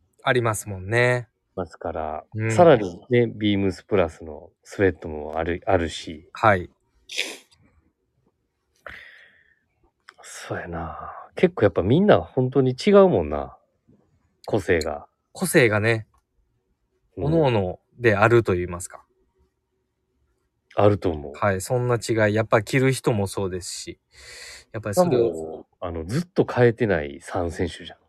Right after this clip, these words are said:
Speaker 1: うん。
Speaker 2: サイズ感とかも。
Speaker 1: うん。確かに。それはそうかもしれんね。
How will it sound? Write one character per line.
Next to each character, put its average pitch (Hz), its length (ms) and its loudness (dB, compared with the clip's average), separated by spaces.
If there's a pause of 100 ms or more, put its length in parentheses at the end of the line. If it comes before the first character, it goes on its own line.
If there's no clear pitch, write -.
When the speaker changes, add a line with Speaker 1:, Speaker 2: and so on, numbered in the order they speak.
(220)
Speaker 1:
う - 100 0
ん。 - 20 -2
Speaker 2:
サ 90 140 -2
イ 87 60 0
ズ - 100 -8
感 78 200 -6
と - 80 -14
か 85 100 -16
も。 - 180 -20 (160)
Speaker 1:
う 101 60 -14
ん。 92 100 -16 (960)
確 - 220 -6
か 95 100 -6
に。 78 80 -12 (220)
そ - 160 -2
れ 131 100 6
は 117 80 6
そ 113 140 0
う 95 40 -2
か - 100 -12
も 85 80 -14
し - 100 -16
れ 82 80 -18
ん 92 60 -18
ね。 90 180 -14